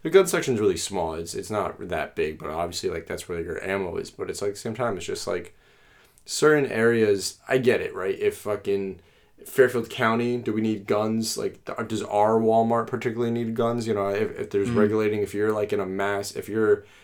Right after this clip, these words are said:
Speaker 1: if this Walmart is in a city with, like, X amount of people, and you're, like, in a metropolitan area, then okay, maybe you don't need it. But a town that's, like, in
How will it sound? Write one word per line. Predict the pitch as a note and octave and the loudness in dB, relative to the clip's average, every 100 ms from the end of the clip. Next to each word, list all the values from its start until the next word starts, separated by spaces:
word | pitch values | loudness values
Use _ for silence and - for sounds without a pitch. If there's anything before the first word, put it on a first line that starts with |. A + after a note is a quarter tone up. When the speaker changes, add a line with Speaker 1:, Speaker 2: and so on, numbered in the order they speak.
| _ | _
Speaker 1:
if | - | -6
this | A2+ | -2
Walmart | F#2+ G2+ G#2 G#2 - | 2 4 4 2 0
is | G2 F#2 F#2 F#2 F2 - | 0 2 0 -2 -8 -8
in | G2 F#2 F2+ F2+ F#2 - | -6 -6 -6 -6 -8 -6
a | |
city | - - F2+ F2 | -4 -2 -2 -4
with, | E2+ E2 E2 | -8 -10 -12
like, | F2 E2+ - - | -12 -12 -12 -8
X | G#2+ G2+ | -6 -4
amount | F2+ F2+ | -4 -4
of | |
people, | E2+ F#2 F2 E2 E2+ _ - - _ | -6 -6 -4 -4 -6 _ -20 -20 _
and | G2 F#2+ | -10 -6
you're, | F#2+ F#2 | -2 -2
like, | F2+ F2 F2+ | -4 -6 -8
in | |
a | F#2+ | -6
metropolitan | F#2+ - - F2+ E2+ F2+ | -6 -6 -4 -4 -4 -8
area, | F2+ E2 D#2 D#2 | -6 -4 -6 -8
then | F2 | -10
okay, | E2 - C#2+ - | -10 -12 -14 -14
maybe | - F#2+ F2+ | -4 -2 -2
you | F2+ | -4
don't | F#2 F2 | -6 -8
need | F2+ E2 | -10 -10
it. | D2+ - - - - - _ - | -12 -16 -16 -16 -16 -20 _ -2
But | G2 F2+ - | 0 0 -4
a | |
town | G2 G#2 G2 F#2+ | -2 2 2 0
that's, | F#2 F2 - | -4 -6 -4
like, | F2 E2+ - _ _ _ _ _ | -4 -6 -12 _ _ _ _ _
in | G#2 E2+ | -10 -10